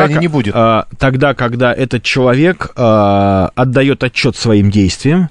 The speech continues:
Speaker 2: тогда, когда он, мы его выпускаем, а, куда-то, мы не имеем права человека отпустить на улицу. Человек не должен жить на улице. Да,
Speaker 1: Нет,
Speaker 2: пускай
Speaker 1: смотрите, он алкоголик,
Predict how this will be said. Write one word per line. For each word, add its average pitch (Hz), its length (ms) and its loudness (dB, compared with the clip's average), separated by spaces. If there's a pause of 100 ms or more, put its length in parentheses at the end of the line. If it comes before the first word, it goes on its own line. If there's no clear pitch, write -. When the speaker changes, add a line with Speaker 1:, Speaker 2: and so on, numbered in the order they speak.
(520)
Speaker 2:
тогда, 127 360 0
когда 117 520 -2
он, 190 360 0 (260)
мы 156 160 2
его 127 260 2
выпускаем, 135 840 -2 (440)
а, 98 300 0
куда-то, 123 680 0 (640)
мы 147 160 4
не 139 220 2
имеем 127 320 2
права 104 420 0
человека 120 520 0
отпустить - 760 -2 (340)
на 120 120 0
улицу. 98 520 -2 (320)
Человек 151 460 0
не 147 120 2
должен 135 400 0
жить 92 220 -4
на 101 120 2
улице. 104 500 -2 (380)
Да, 131 200 0
Speaker 1:
Нет, - 200 -2
Speaker 2:
пускай 143 280 0
Speaker 1:
смотрите, 165 260 0
он 165 200 2
алкоголик, 135 720 0